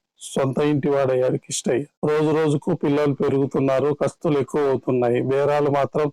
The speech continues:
తక్కువ అవుతున్నాయి. తను జటకా మీద సంపాదిస్తున్న సంపాదన ఇంటి పరిస్థితులకు అనుకూలంగా సరిపోవడం లేదు. ఏం చేయాలో దిక్కు తెలియని కిష్టయ్య ఆదాయం పెంచే మార్గాలను అన్వేషించసాగాడు. పగలు జటకా తోలుతూ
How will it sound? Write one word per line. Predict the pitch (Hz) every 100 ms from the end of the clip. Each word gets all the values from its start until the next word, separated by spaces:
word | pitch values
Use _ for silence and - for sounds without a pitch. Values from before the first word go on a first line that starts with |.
| 143
తక్కువ | - 139
అవుతున్నాయి. | 131 123 143 123 147 196 _ -
తను | 160 135
జటకా | 147 143 190
మీద | 180 175 160 156
సంపాదిస్తున్న | 156 139 156 143 135 - 143
సంపాదన | 135 143 131 151 139 139 123 120 - _
ఇంటి | 165 175 160
పరిస్థితులకు | 175 160 156 - 170 160 160
అనుకూలంగా | 143 139 151 143 135 151
సరిపోవడం | 165 143 135 147 135 127 123
లేదు. | 120 143 _ -
ఏం | 156 175 175
చేయాలో | 165 160 156
దిక్కు | 131 127 147
తెలియని | - 147 143 139
కిష్టయ్య | - 135 170 139 120 127 - _ -
ఆదాయం | 147 156 175 175 147
పెంచే | 160 131 165
మార్గాలను | 147 143 123 156 151
అన్వేషించసాగాడు. | 143 135 143 131 139 135 123 139 117 117 - 170 -
పగలు | 143 156 139
జటకా | 135 - 156
తోలుతూ | 139 147 135 - 151